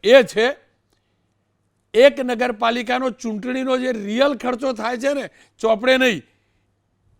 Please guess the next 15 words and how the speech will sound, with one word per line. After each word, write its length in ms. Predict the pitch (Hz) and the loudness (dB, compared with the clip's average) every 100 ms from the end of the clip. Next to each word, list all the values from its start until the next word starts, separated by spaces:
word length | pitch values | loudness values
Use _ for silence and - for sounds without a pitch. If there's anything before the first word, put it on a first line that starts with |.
| _ - | _ -2
એ 120 | 214 | 0
આ 260 | 196 214 | 2 0
અગ્નસિત્તેરે 840 | 214 - 185 185 220 226 208 226 220 | 0 -6 -8 -6 -6 -8 -6 -2 0
આપણે 240 | 208 220 | 0 -2
ગણીએ 320 | 175 190 247 | -2 -2 0
ને 80 | 247 | -2
તો 120 | 214 | -6
ત્રણસો 340 | 202 202 185 214 | -10 -10 -10 -8
અઠ્ઠાણું 400 | 196 160 202 196 | -8 -8 -10 -6
કરોડ 200 | 196 185 | -8 -8
કરતાં 220 | 196 202 | -10 -12
વધી 280 | 160 143 147 | -12 -16 -16
જતો 240 | 131 123 | -18 -20
હોય 120 | 120 | -20
છે. 160 | 104 _ | -20 _